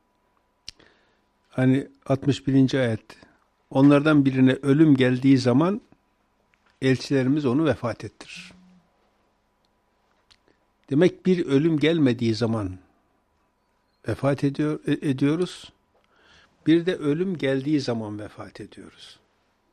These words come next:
Biz Türkçe'de vefat dediğimiz zaman ne anlaşılır? Ölüm anlaşılır. Ama iki kere vefat ediyoruz.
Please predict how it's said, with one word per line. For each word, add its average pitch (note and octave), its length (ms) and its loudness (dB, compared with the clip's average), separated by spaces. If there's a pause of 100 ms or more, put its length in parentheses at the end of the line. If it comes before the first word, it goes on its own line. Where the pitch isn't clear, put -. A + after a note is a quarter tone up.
(1500)
Biz C#3 120 -6
Türkçe'de D3+ 440 -2
vefat D3+ 360 -4
dediğimiz C#3 480 -4
zaman C3+ 300 -2
ne D#3+ 60 -4
anlaşılır? C#3 680 -8 (1400)
Ölüm F3 280 -4
anlaşılır. - 680 -20 (920)
Ama D#3+ 200 -2
iki F3 240 -4
kere C#3 260 -2
vefat A#2 420 -4
ediyoruz. G2+ 640 -14